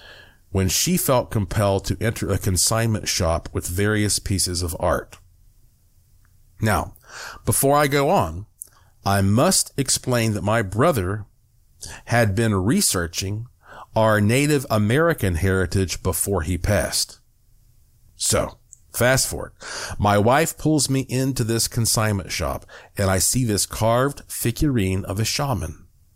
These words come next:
I looked away a couple of times, but kept getting pulled back. And finally, I intently studied the details of his face, and then his eyes, and then I felt frozen in place.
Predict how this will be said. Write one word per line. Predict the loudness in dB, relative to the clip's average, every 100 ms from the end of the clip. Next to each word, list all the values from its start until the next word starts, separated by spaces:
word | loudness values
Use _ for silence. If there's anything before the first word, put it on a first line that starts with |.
| _ _ _ -16 -14 -14 -10 0
I | 2 4
looked | 4 2 -2 -6
away | -2 2 2 2
a | 0
couple | -2 0 0
of | -2
times, | -2 0 0 0 -2 -2
but | -4 -8
kept | -4 -4 -4 _ -4
getting | 0 0 -2
pulled | -2 0 0 -2 0
back. | 0 0 -4 -18 -20 _ _ _ -20 -20 -20 _ _ _ -8
And | -4
finally, | 0 0 2 0 -2 -6 -6 _ _ _ -20 -20 _ -4
I | 0
intently | 0 0 -2 -2 0 0
studied | 0 0 0 0
the | -2
details | 0 0 0 0 0 0
of | -2
his | -2 -2
face, | -2 0 0 -2 -4 -8 -18 _ _ _ _ _ _ -20 _ -8
and | -4
then | 0
his | 0 0
eyes, | 0 0 0 -2 -2 -4 -6 -16 _ _ _ _ _ _ _ _ _ _ _ _ -8
and | -2 0
then |
I | 2
felt | 2 2 0
frozen | -2 -2 0 2 2 2 0
in | 0
place. | -2 -4 -4 -2 -4 -6